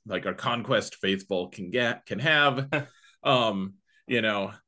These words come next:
Speaker 1: and eventually everyone can get it, but right now it's just locked behind this. Like, to me, that would be way more acceptable, but instead it's, like, the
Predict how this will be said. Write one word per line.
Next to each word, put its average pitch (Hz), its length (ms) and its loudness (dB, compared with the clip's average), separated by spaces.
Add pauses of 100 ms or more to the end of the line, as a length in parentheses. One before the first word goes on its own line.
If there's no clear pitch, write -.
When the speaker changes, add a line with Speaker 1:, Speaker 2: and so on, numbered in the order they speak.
(260)
Speaker 1:
and 120 220 4
eventually 139 500 2
everyone 123 320 0
can 120 160 -12
get 117 160 4
it, 110 180 2
but 101 60 -2
right 95 220 0
now 107 360 0
it's 101 200 -4
just 95 340 -6
locked 85 300 -2
behind 80 340 -6
this. 76 420 -6 (160)
Like, 98 260 0
to 190 100 0
me, 214 160 2
that 143 200 4
would 120 140 0
be 117 140 0
way 110 160 2
more 110 180 -2
acceptable, 95 540 -4
but 104 160 -2
instead 131 300 0
it's, - 140 0
like, 98 240 0 (320)
the 170 520 2